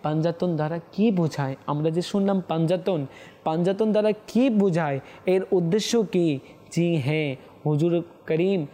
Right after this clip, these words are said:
সাল্লাল্লাহু তাআলা আলাইহি ওয়া সাল্লাম এবং হযরত আলী রাদিয়াল্লাহু তাআলা আনহু, হযরত ফাতেমা রাদিয়াল্লাহু তাআলা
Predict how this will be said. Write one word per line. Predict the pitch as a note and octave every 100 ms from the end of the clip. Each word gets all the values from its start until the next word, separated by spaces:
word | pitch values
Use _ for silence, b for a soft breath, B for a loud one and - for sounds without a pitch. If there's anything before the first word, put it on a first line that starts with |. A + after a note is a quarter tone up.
| B
সাল্লাল্লাহু | - F#3 E3 D#3+ D#3+ F#3 F3+
তাআলা | F#3+ F#3 F#3 F#3 F3+
আলাইহি | - E3 F#3+ F3+
ওয়া | G#3 G#3
সাল্লাম | G#3 G#3 G3+ F3+ D3+ B B
এবং | - D3 D#3
হযরত | D3 E3+ F3
আলী | F3 E3+ G3
রাদিয়াল্লাহু | F#3+ F3+ F#3 F3+ F#3+ G3
তাআলা | G3+ G#3 G#3 G#3+ F3 B B
আনহু, | E3 F3 C3 D#3+ A3 A3 D3 B
হযরত | - D#3 D3+ E3+ -
ফাতেমা | D#3+ D#3+ E3+ E3
রাদিয়াল্লাহু | D#3+ E3 E3 D#3+ E3+ E3+ F3
তাআলা | F3+ F3 F3 F3